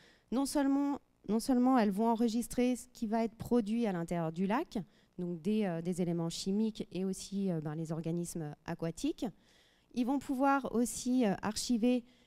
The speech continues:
les particules qui sont produites dans le bassin versant et transférées pendant, euh, les processus d'érosion, et également des particules qui peuvent arriver, euh,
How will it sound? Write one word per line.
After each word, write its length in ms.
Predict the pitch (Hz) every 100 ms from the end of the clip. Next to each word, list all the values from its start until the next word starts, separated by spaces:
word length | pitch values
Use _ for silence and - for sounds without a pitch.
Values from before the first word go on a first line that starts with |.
| _
les 180 | - 226
particules 500 | 240 233 - 208 240
qui 120 | 214
sont 160 | - 190
produites 320 | - 208 220
dans 120 | 214
le 60 | 202
bassin 320 | 180 - 175
versant 320 | 165 - 233 311 -
et 120 | 208
transférées 540 | - 214 - 214 220
pendant, 380 | 196 190 180 170
euh, 160 | 156 160
les 100 | 180
processus 540 | 190 - 180 - 175
d'érosion, 500 | 165 156 156 160 277 - _ - _ -
et 140 | 233
également 420 | 247 220 202 226
des 100 | 269
particules 640 | 262 240 - 175 220 262 -
qui 120 | -
peuvent 220 | 214 220 202
arriver, 460 | 190 170 208 247
euh, 120 | 175